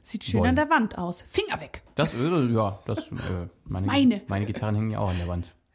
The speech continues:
Speaker 1: Meine Gitarre. Ich will sie anschauen. Ja, also von daher, ne, da denken wir schon aneinander, wenn nicht der Eigennutz überwiegt. <laughs>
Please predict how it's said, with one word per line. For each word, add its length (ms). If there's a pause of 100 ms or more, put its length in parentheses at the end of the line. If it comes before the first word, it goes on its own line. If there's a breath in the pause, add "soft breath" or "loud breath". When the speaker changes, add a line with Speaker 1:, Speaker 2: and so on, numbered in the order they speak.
(100)
Speaker 1:
Meine 280
Gitarre. 560 (1000 loud breath)
Ich 180
will 160
sie 160
anschauen. 640 (540 loud breath)
Ja, 300
also 220
von 140
daher, 460
ne, 280
da 100
denken 300
wir 80
schon 260
aneinander, 560 (1200)
wenn 240
nicht 220
der 120
Eigennutz 440
überwiegt. 600 (720 loud breath)
<laughs> 80